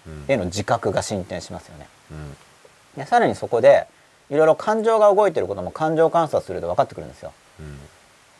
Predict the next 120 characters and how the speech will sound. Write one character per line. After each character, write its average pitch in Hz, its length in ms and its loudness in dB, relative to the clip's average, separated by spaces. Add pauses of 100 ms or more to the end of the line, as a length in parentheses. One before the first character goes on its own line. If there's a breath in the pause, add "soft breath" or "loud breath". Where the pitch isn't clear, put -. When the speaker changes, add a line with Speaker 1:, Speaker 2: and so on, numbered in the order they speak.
(160)
Speaker 1:
そ 98 60 -14
の 87 100 -8
自 98 140 -6
分 120 200 0
が 117 120 4
無 139 100 4
理 151 80 4
な 98 80 0
こ 92 80 -2
と 87 80 -2
を 85 100 -4
変 107 120 2
え - 20 6
よ 117 80 4
う 95 60 -4
と 85 60 -14
す 85 100 -14
る 82 80 -12
こ 85 100 -14
と 82 80 -14
に 78 80 -14
よ 71 60 -16
っ 73 60 -18
て 80 100 -16
な 80 80 -14
ん 78 60 -16
か、 73 160 -16 (360)
一 165 80 0
喜 95 160 -6
一 104 140 -6
憂 80 100 -4 (220)
す 80 60 -18
る 80 80 -12
ん 76 40 -20
で - 60 -20
す - 80 -20
よ 80 60 -14
ね。 85 140 -18
Speaker 2:
う 80 40 -16
ん。 76 160 -14 (480)
Speaker 1:
で、 139 100 -6
そ 165 80 -4
の 156 80 2
感 185 180 2
情 185 140 4
が 180 80 6
動 180 100 4
い 160 60 0
て 110 80 -2
る 95 80 0
こ 117 60 0
と 127 80 -6
も 85 100 -6
分 76 60 -8
か 82 80 -8
っ 78 40 -10
て - 80 -20
く - 40 -20
る。 - 60 -20 (1040 soft breath)
で、 180 80 4
あ 226 100 6
と 143 140 2
は 135 100 6
価 120 160 -4
値 - 80 -14
観 131 220 0
と 85 100 -14
し - 60 -18
て 104 300 0
そ 131 160 -2
う 139 40 0
い 147 40 -2
う - 20 -2
の 123 80 -2
を - 20 -4
手 98 160 -6
放 131 80 4 (160)
し 180 100 -10
た 196 140 0
い 107 60 -2
な 92 140 -2
っ - 20 -8
て - 140 -14
思 95 120 -6
っ 127 60 -6
て 80 160 -14
れ 73 100 -10
ば、 104 300 2 (720 soft breath)
そ - 40 -10
れ 98 80 -2
を 101 40 -2
自 101 160 -2
分 165 100 0
で 160 60 4
自 110 140 0
覚 180 200 6
で 190 80 0
き - 60 -10
た 95 100 -8
時 76 180 -14
に、 82 220 -12
「い - 40 -6
や、 139 120 -4
そ 127 160 -4
れ 175 60 0
は 196 120 2
変 170 260 -4
え - 20 0
よ 214 140 2
う 135 40 -6
と 98 80 -8
し - 140 -12
な 123 100 -2
い - 20 0
よ 139 60 -2
う 104 40 -4
に 76 100 -10
し - 60 -20
よ - 100 -14
う」 - 40 -18